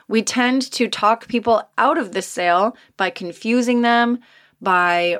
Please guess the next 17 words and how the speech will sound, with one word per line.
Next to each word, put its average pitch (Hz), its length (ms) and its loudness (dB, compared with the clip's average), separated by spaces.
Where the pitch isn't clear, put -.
rambling 208 580 -4
on 180 160 2
and 165 140 -4
on, 233 400 2
so 208 160 -4
they're 185 220 2
just 180 400 -4
gone, 170 500 -6
and 180 100 -4
we 180 100 -2
just 175 260 -2
actually 190 480 0
lose 165 280 -4
them. - 160 -12
So 226 120 0
articulation 226 800 0
is 185 280 -8